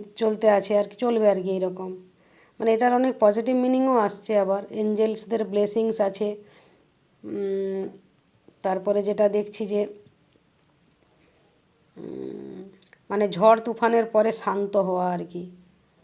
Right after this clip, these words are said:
ঝড় তুফান অনেক হয়তো গেছে, এখন পরিস্থিতি শান্ত,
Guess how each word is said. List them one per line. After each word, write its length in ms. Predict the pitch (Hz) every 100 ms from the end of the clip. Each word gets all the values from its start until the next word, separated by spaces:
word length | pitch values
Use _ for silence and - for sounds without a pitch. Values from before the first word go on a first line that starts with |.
| _ _ 190
ঝড় 280 | 196 202
তুফান 380 | 202 208 214 214
অনেক 260 | 202 208 208
হয়তো 280 | 202 196 202
গেছে, 300 | 208 202 226
এখন 340 | 202 190 202
পরিস্থিতি 560 | 196 202 196 - 208 208
শান্ত, 520 | - 208 208 190